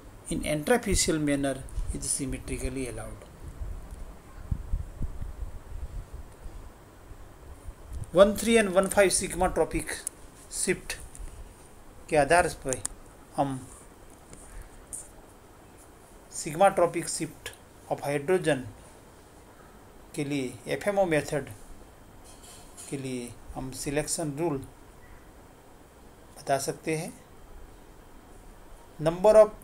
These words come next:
electron, hydrogen shift होता है तो I permanent one ही रहेगा, यानी कि आई plus J, यानी कि वन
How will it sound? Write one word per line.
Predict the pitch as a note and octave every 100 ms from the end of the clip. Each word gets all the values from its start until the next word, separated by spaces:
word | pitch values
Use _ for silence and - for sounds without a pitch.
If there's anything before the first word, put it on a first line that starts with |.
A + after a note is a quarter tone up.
| - - F#3
electron, | F3+ - D#3 C3 - - - - - - - - - - - - -
hydrogen | D3 D#3 F#3+ G3 G#3 G3+ A#3 - - - - - - - - -
shift | - F3 F3
होता | E3 E3 D#3
है | D#3 A#3 - -
तो | E3+
I | - E3+ F3 E3+ E3+ - - - - -
permanent | D3 D#3+ D#3+ C#3 C3
one | C3+ E3
ही | E3 F#3
रहेगा, | F3+ F3+ G3 A#3 - - - -
यानी | D3 C#3
कि | - -
आई | G3
plus | G#3+ G3 E3+
J, | D3+ E3
यानी | D3 C#3
कि | C3 C3
वन | C#3+